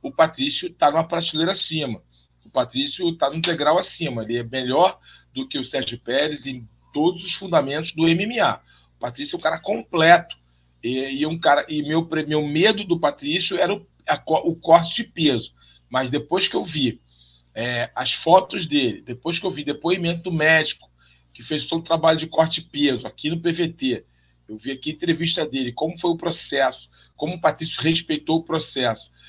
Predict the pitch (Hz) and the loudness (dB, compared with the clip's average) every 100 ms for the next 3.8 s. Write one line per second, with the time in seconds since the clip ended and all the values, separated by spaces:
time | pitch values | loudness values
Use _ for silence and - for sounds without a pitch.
0 | - - 147 160 160 180 - - 180 175 | -14 -2 -2 0 -4 -4 -4 2 2 4
1 | 156 156 - 131 165 160 156 120 156 185 | 0 0 0 -4 -4 0 0 2 0 -2
2 | 170 156 160 - - 151 165 - 151 - | 2 2 2 0 -2 2 2 2 -4 2
3 | 170 185 170 - 170 - - - | 2 2 0 -2 -4 -4 -10 -16